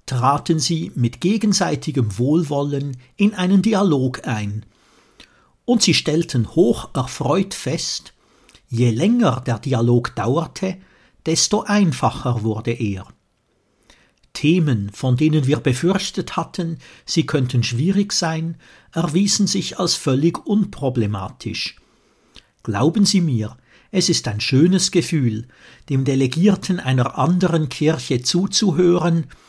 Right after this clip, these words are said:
und am Ende antworten zu können: "Ich kann jeden Satz unterschreiben,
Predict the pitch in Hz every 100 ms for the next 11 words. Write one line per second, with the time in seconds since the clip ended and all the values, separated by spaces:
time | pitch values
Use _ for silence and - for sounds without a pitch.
0 | _ _ 202 202 165 - 156 160 160 123
1 | 131 185 - 165 165 - 147 - 160 -
2 | 151 143 143 131 - _ _ _ - 123
3 | - 113 107 104 165 202 202 - 151 -
4 | - - 156 - 123 - 107 101 113 131
5 | 160 156